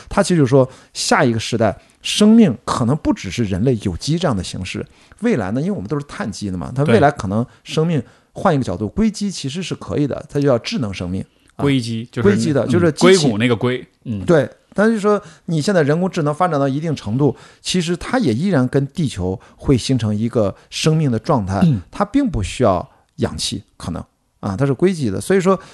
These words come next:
Speaker 1: 从某种程度上它是很乐观的，因为生命延续下去了，但是不是在以人类的方式。而，但是呢，你可以把这个叫电子生命，他书里面写的叫，他翻译的叫电子生命。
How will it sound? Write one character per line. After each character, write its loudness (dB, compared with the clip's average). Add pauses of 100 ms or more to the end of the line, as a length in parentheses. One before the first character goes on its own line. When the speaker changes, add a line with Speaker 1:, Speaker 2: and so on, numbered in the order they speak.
(140)
Speaker 1:
从 0
某 6
种 0
程 -2
度 2
上 0
它 -4
是 -2
很 -2
乐 2
观 -4
的， -12 (220)
因 -2
为 -2
生 0
命 2
延 -2
续 -2
下 0
去 -10
了， -12 (460)
但 0
是 0
不 -4
是 -6
在 -4
以 -6
人 -8
类 2
的 0
方 -4
式。 -10 (360)
而， 0 (100)
但 4
是 0
呢， 4 (460)
你 2
可 2
以 6
把 -2
这 -2
个 -2
叫 2
电 0
子 -6
生 -2
命， 0
他 2
书 0
里 2
面 2
写 -6
的 -4
叫， 0
他 -8
翻 -6
译 -6
的 -8
叫 -2
电 2
子 -8
生 -4
命。 -2